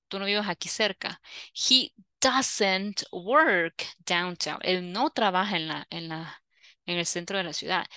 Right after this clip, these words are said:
"She doesn't drive to work". Ella no maneja el trabajo. You, oh, no, "We don't live alone" y "They don't need a car". ¿Ok? Entonces, en ese caso, si ustedes se fijan,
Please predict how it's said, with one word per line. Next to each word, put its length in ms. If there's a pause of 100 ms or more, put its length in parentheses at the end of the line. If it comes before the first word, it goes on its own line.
(160)
"She 400 (280)
doesn't 600 (140)
drive 400
to 120
work". 380
Ella 220
no 340
maneja 440
el 80
trabajo. 540 (680)
You, 500
oh, 80
no, 240
"We 540
don't 540
live 280
alone" 540
y 200
"They 360
don't 540
need 200
a 80
car". 420 (240)
¿Ok? 220 (760)
Entonces, 360
en 180
ese 220
caso, 500
si 140
ustedes 320
se 100
fijan, 440